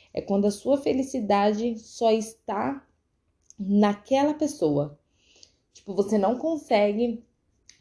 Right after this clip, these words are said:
se ver feliz, você não consegue cuidar de você, você não consegue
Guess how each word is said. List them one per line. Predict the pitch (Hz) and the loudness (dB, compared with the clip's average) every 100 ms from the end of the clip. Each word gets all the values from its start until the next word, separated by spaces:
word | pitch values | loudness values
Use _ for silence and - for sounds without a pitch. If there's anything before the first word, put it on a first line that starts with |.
| _ | _
se | - 208 | -6 0
ver | 185 | 0
feliz, | 185 170 185 233 254 | 2 0 2 2 0
você | 202 214 | 0 0
não | 220 226 | 2 0
consegue | 240 262 254 202 190 | 0 0 0 -4 -4
cuidar | - 202 185 202 254 | -4 -2 2 2 0
de | 226 | -4
você, | 185 180 - 220 240 | -6 -8 2 4 4
você | 214 220 | 2 -6
não | 214 214 | -6 -6
consegue | 220 214 208 196 208 | -8 -6 -6 -6 -8